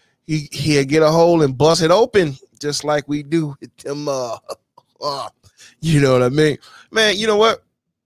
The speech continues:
Hey, it is what it is. You know what I'm saying? So Michigan, the Michigan Wolverines is back in the building. We in the, um, top final f-, we in a, a college football playoffs.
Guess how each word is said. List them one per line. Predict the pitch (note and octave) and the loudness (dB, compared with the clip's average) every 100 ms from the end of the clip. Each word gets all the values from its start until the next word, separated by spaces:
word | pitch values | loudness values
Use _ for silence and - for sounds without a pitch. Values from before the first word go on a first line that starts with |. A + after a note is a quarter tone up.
| _ _ _ _ _ _ _ | _ _ _ _ _ _ _
Hey, | D3+ D#3 B2 | -6 -2 -2
it | A2 | -2
is | C#3+ E3 C#3 | -4 -4 -4
what | C3 | -6
it | |
is. | A2+ F2 - - _ _ _ _ | -8 -10 -14 -18 _ _ _ _
You | C3+ | -4
know | |
what | C3+ | -2
I'm | |
saying? | B2 C3+ | 0 -2
So | C3 C3+ | 0 0
Michigan, | F3+ - D#3 C#3 | 0 -2 -2 0
the | C#3+ | 2
Michigan | G3+ - E3+ | 2 0 0
Wolverines | E3+ D#3 D3 C#3 B2 - | 0 0 0 -2 -4 -4
is | D3+ D3 A#2 | -2 -2 -2
back | C3 C#3 C#3 | 0 0 0
in | C3 | -4
the | |
building. | A#2 A2 C#3+ C#3+ C#3 | -4 2 2 4 2
We | C#3+ C#3+ | -2 -4
in | |
the, | C3 A#2 | -4 -4
um, | C3 B2+ B2 | -2 -2 -4
top | B2 D3 C3 | -4 -4 -4
final | - D3 C3 | -4 -2 -2
f-, | B2 - _ _ - | -6 -16 _ _ -8
we | F3+ | -4
in | F3+ | -2
a, | E3 - - _ - | -2 -4 -12 _ -20
a | D3 | -14
college | - F#3 F#3+ F#3+ - | -10 -4 -4 -4 -8
football | - - F3+ C3 C#3+ C3 A2 - | -6 -2 -2 -2 -4 -2 -4 -12
playoffs. | - F#3 E3 A#2+ - - | -6 -2 0 -2 -4 -12